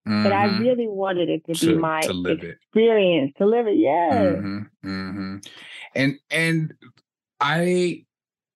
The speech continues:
Speaker 2: when, when we, you s-, 'cause you were very clear about that. And I remember you talking about specifically being able to help your nieces and nephews and so on. And one of the things that I,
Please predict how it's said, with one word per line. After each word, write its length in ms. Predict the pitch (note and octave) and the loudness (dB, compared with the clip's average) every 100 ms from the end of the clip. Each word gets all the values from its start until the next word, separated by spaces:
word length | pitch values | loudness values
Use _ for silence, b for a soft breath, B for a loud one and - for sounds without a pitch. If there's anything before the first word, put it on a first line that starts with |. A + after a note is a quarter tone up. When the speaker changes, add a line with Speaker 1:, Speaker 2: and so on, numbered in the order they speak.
| _ | _
Speaker 2:
when, 420 | - C#3+ D3 D3 C3+ | -2 0 2 0 0
when 260 | C#3 C#3 | -2 0
we, 400 | C#3 C#3 C#3 C#3 - | 0 0 0 -4 -4
you 180 | D3 | 0
s-, 200 | F3 D#3+ | 2 0
'cause 220 | - E3 C#3+ | -2 0 2
you 100 | G#3+ | 4
were 220 | F3+ F3+ | 4 2
very 360 | C#3 D3 D#3 D3 | 2 2 2 0
clear 320 | - C3+ B2+ | -2 -2 -2
about 300 | G#2 F2+ - | -2 -8 -10
that. 120 | E2 | -14
And 100 | F2 | -6
I 60 | G2+ | 0
remember 320 | A2 A2 A2 | 2 2 0
you 180 | G#2+ G#2 | 0 -2
talking 440 | A2 G2 - G2 | -2 -2 -4 -6
about 640 | F#2 G2 F#2+ G2 F#2+ F#2+ | -2 -2 -2 -2 -4 -4
specifically 1040 | - - G2+ A#2 G#2+ A2 G#2 G#2 G2+ G2+ G2+ | -4 -2 -2 -2 -2 -4 -4 -6 -6 -6 -6
being 200 | G#2 G2 | -4 -4
able 200 | F#2+ F#2+ | -6 -6
to 60 | G2 | -2
help 240 | G2 - | -2 -4
your 100 | F#2+ | -8
nieces 380 | F#2 F2+ F#2 F2+ | -6 -6 -8 -4
and 120 | G#2+ | 0
nephews 760 | E3 E3 - D3 C#3+ C3+ C3 A2+ | 0 0 -2 -2 0 0 -2 -4
and 120 | G2+ | -4
so 360 | - B2 B2 | -2 0 0
on. 320 | B2 A#2 A#2 A2+ B B B B _ - | -2 -2 -4 -6 B B B B _ -2
And 260 | B2 A#2+ B2 | 2 2 2
one 140 | D3 | 2
of 100 | D3 | 0
the 0 | |
things 200 | C#3+ B2+ | -2 -2
that 140 | A#2+ A2 - | -4 -6 -6
I, 500 | G#2+ G#2+ G#2+ G#2 | -2 -2 -2 -4